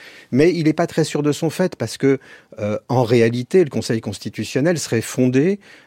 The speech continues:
à trouver des formes d'inconstitutionnalité à cette réforme de suppression du droit du sol et non d'adaptation.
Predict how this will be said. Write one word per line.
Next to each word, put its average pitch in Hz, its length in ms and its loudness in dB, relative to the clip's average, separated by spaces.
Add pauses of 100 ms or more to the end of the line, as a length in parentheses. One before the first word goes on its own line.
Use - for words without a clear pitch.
à 120 140 0
trouver 139 680 2
des 107 160 -2
formes 127 280 0
d'inconstitutionnalité 117 1160 -2
à 143 60 0
cette - 200 -6
réforme 131 340 -2
de 101 100 -4
suppression 139 600 -2
du 110 100 0
droit 104 160 0
du 107 80 -4
sol 101 240 -2
et - 20 -2
non 101 140 -4
d'adaptation. 104 720 -6